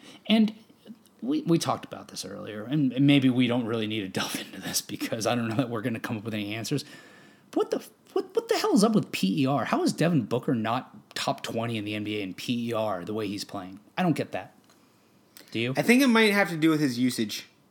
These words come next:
Speaker 2: Like, just with the, with Rubio coming in and whatnot, and he just, his usage has gone down. It also might have to do with,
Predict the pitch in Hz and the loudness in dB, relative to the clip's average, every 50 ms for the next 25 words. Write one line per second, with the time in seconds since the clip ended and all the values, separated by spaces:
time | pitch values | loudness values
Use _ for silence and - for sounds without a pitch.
0 | _ _ _ _ _ _ _ _ _ - 127 123 120 - 135 - - - - - | _ _ _ _ _ _ _ _ _ -4 -2 -2 -2 -2 -4 -4 -6 -8 -10 -12
1 | _ - 131 - _ _ - 143 147 143 143 - 143 135 131 127 127 123 107 - | _ -16 -16 -16 _ _ 0 2 2 2 4 4 4 4 4 2 2 0 -2 -4
2 | - _ - 139 135 127 - 127 127 135 143 151 147 156 156 151 147 - 147 139 | -8 _ -4 -2 -2 -2 -4 -4 0 4 4 6 6 6 6 4 4 4 4 4
3 | 143 139 139 139 135 135 135 131 127 127 127 123 113 120 123 120 120 120 104 - | 4 4 4 4 4 4 4 2 2 2 0 0 0 0 0 2 2 0 0 -2
4 | 101 113 117 117 120 123 120 120 110 - - - - - - - _ - 135 123 | -4 -4 -2 -2 -2 -2 -2 -2 -4 -6 -8 -14 -20 -20 -20 -14 _ -2 -2 -2
5 | 120 120 127 135 127 - 143 - 135 135 120 117 117 131 123 120 113 107 117 110 | 0 0 0 0 2 0 0 0 0 -2 -2 0 0 2 2 2 2 4 4 4
6 | 110 113 117 117 110 - - - - - - - - - 127 135 139 131 - 165 | 4 4 2 2 -2 -4 -8 -18 -20 -20 -20 -12 -4 0 4 4 4 4 4 2
7 | 139 143 139 131 135 139 127 - - 131 120 113 127 127 127 127 123 127 123 113 | 4 4 4 4 4 2 2 0 -2 -4 -2 0 2 2 4 4 2 2 2 0
8 | - | -2